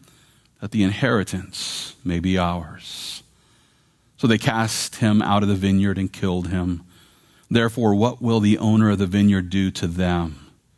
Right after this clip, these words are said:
He will come and destroy those vine dressers and give the vineyard to others."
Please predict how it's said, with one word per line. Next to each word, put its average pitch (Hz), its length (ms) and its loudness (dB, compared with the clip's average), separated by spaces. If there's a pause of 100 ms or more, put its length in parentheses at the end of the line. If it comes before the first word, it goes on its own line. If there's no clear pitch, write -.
(540)
He 98 140 0
will 101 140 2
come 95 400 0
and 95 100 0
destroy 95 440 -2
those 95 200 -2
vine 90 260 -2
dressers 87 760 -8 (680)
and 101 140 0
give 107 180 2
the 107 80 2
vineyard 98 680 2 (380)
to 92 180 0
others." 80 680 -6